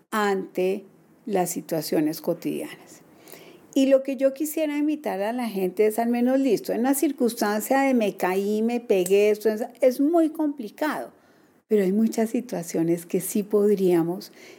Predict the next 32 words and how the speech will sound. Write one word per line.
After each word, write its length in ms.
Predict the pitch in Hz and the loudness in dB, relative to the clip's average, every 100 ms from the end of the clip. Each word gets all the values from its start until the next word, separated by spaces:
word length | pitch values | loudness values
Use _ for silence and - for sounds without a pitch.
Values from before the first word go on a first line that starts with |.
| - | -6
empezar 560 | 214 185 180 180 180 175 | -2 0 -2 0 2 2
a 80 | 180 | 0
mirar 400 | 208 196 175 170 | 0 0 -2 0
de 100 | 180 | 0
otra 240 | 180 190 | 0 0
manera 420 | 190 180 165 165 | 2 2 2 0
a 40 | 175 | -2
los 220 | 185 175 | -2 -2
niños 580 | 202 190 170 170 190 - - - - - | 0 2 2 0 -4 -12 -20 -20 -12 -2
para 260 | 214 185 185 | 0 0 0
que 140 | 208 | -2
no 220 | 190 185 | 0 0
desarrollen, 960 | 180 175 196 226 208 185 165 175 208 247 - _ _ - | -2 -2 -4 -4 0 0 2 0 -2 -4 -14 _ _ -4
eh, 500 | 185 170 160 151 151 - _ _ - - - _ - | 0 2 0 -2 -6 -14 _ _ -14 -14 -18 _ -2
traumas, 800 | 294 311 202 202 370 - - - _ | 0 0 -2 -6 -8 -10 -20 -20 _
¿sí? 400 | - 254 285 302 | -6 -2 0 -2
Que 180 | - 214 | 0 0
no 120 | 240 | 2
importa 460 | 240 247 269 262 285 | 0 2 2 2 -4
el 100 | 277 | -8
trauma, 440 | 294 269 170 151 | -6 -4 -4 -6
el 80 | 175 | -8
trauma 380 | 208 220 240 285 | -4 -2 0 2
más 320 | 294 339 339 | 4 2 0
fuerte 480 | - 370 415 415 480 523 - - - _ - | -2 2 2 2 0 0 -2 -20 -20 _ -2
es 140 | 214 | 0
el 100 | 214 | 0
que 100 | 240 | 2
la 160 | 247 233 | 0 0
persona 440 | 196 196 190 - | -2 -2 -4 2
percibe 680 | 226 202 - - 269 302 403 480 - - - - _ | 2 2 -2 -2 -2 0 -2 -6 -12 -20 -20 -20 _
o 240 | 220 226 | 0 0